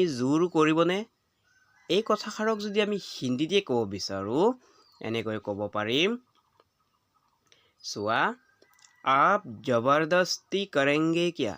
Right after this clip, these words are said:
আপ জবৰদস্তি কৰেংগে কিয়া?" তলত চোৱা আকৌ হিন-, অসমীয়া আখৰে হিন্দী দিছো দেই, চাই ল'বা। "আপ জবৰদস্তি কৰেংগে কিয়া?" বুজি পাইছানে? তেওঁ দিছো চোৱা আকৌ, "মই তাক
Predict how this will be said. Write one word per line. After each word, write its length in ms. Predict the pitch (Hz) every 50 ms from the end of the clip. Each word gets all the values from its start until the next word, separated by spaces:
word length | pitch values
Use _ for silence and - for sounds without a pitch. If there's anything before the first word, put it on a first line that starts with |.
| - - - - _ _ _ _ _ _ _ _ _ -
আপ 320 | 110 113 113 120 135 - _ _ - - 113 107
জবৰদস্তি 1120 | - 117 110 101 104 120 123 139 147 156 151 131 117 104 104 104 - - - - 139 139 143 151 165 180 - -
কৰেংগে 600 | - 113 110 110 113 117 120 123 127 127 127 139 147 151 165
কিয়া?" 260 | 160 - 131 120 104 95
তলত 280 | - - - 95 104 -
চোৱা 200 | - - 139 127
আকৌ 240 | 127 - - 143 147 156 160 170 180 185
হিন-, 320 | 160 139 120 113 113 117 110 - -
অসমীয়া 420 | - 117 113 - - 131 143 143 139
আখৰে 260 | - - 147 156 185 208
হিন্দী 300 | 196 180 147 123 117 117
দিছো 260 | 104 104 95 - -
দেই, 260 | 107 175 208 196 127 104
চাই 180 | - 107 104
ল'বা। 220 | 98 95 87 85 80 - - - _ _ _ _ _ _ _ _ _ _ -
"আপ 320 | 113 117 127 147 151 127
জবৰদস্তি 800 | 113 107 101 92 101 113 117 113 110 131 131 - - - 202 214
কৰেংগে 520 | - - 127 127 127 127 135 135 135 131
কিয়া?" 240 | 123 - 98 87 78 - _ _ _ _ _ _ _ _ _ _ _ _ _ -
বুজি 220 | 110 110 120 123 139
পাইছানে? 360 | 147 147 147 165 165 185 214 247 277 285 - _ _ _ _ _ _ _ _ _ _ -
তেওঁ 140 | 123 113 113
দিছো 220 | 113 110 135 139
চোৱা 220 | - - 147 143
আকৌ, 260 | 143 - - 165 170 180 190 208 220 220 196 151
"মই 500 | 120 117 123 127 135 147 156 165 180 190 185 -
তাক 440 | - 156 143 143 147 151 160 160 151